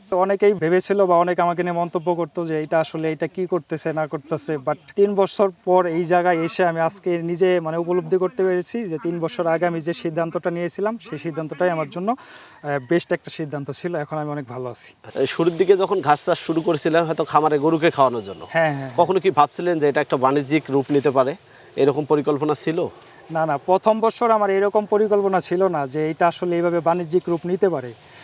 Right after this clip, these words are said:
Speaker 1: প্রথম বছর আমি আসলে চেয়েছিলাম যে গরুর খামার বড় করে করব। যখন নাকি দেখলাম যে আসলে ঘাটে ঘাসের কাটিং আসলে সেল করা যায় সারা বাংলাদেশে,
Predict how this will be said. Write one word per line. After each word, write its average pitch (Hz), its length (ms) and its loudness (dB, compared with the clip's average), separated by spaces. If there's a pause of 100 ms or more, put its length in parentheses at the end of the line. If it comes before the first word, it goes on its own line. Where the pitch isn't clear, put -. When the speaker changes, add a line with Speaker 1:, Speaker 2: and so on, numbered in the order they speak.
(160)
Speaker 1:
প্রথম 196 300 2
বছর 202 320 2
আমি 196 420 2
আসলে 196 340 2
চেয়েছিলাম 196 520 4
যে 214 180 4
গরুর 185 280 4
খামার 180 240 0
বড় 185 240 4
করে 170 220 0
করব। 127 200 -8 (100)
যখন 185 240 2
নাকি 214 180 2
দেখলাম 208 260 4
যে 190 60 2
আসলে 190 260 2
ঘাটে 165 600 4
ঘাসের 156 380 2
কাটিং 190 280 4
আসলে 185 240 0
সেল 180 220 2
করা 180 220 4
যায় 160 120 0
সারা 165 260 2
বাংলাদেশে, 160 600 0